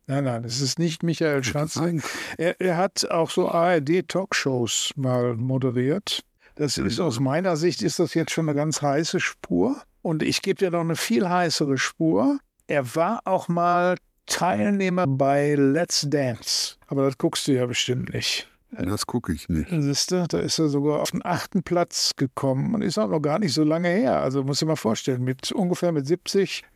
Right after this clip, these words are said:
Speaker 1: macht er da noch bei,
Speaker 2: Ja, toll.
Speaker 1: bei Let's Dance mit. Und der geht nächstes Jahr, geht er noch mal,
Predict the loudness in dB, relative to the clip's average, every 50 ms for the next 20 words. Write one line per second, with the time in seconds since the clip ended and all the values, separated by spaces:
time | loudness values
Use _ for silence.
0 | -6 -4 -2 -2 -2 -2 -2 0 0 0 2 2 0 0 0 -2 0 0 0 0
1 | 0 0 0 0 0 0 0 0 0 0 0 -2 -2 -2 0 0 0 0 0 0
2 | -2 -2 -2 0 0 -2 -2 -2 -2 -4 -4 -6 _ _ _ _ _ _ _ _
3 | _ -6 -4 -2 2 2 0 2 0 -2 0 0 0 0 2 2 2 2 2 0
4 | 0 0 0 0 0 0 0 -2 0 0 0 2 2 2 2 2 0 -2 -6 -10
5 | _ _ _ -20 _ -4 -2 -2 0 0 2 0 0 0 -2 -2 0 0 2 2
6 | 2 2 0 0 2 0 0 0 -2 -6 -4 -4 -2 0 2 2 2 2 0 -2